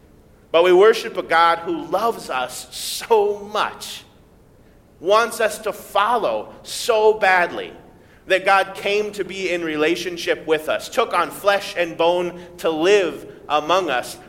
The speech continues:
comes to us still in water and word and bread and wine, and who wants nothing more than to be bound up with us in love,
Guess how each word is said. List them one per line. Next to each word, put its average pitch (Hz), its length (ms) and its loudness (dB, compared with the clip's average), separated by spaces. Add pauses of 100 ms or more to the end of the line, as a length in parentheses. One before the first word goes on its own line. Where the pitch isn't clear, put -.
(100)
comes 277 420 -4
to 226 220 0
us 170 140 2
still 175 600 0 (160)
in 165 280 -4
water 196 500 4
and 147 380 -6
word 190 440 4
and 139 240 -6
bread 185 420 2
and 143 280 -4
wine, 156 560 -2 (680)
and 151 140 -6
who 165 120 -4
wants 170 380 0
nothing 180 480 -4
more 143 560 -2 (200)
than 151 200 -2
to 151 60 -8
be 143 160 -12
bound 156 540 -2
up 139 300 -6
with 151 300 -4
us - 300 -10
in 123 300 -14
love, 104 280 -8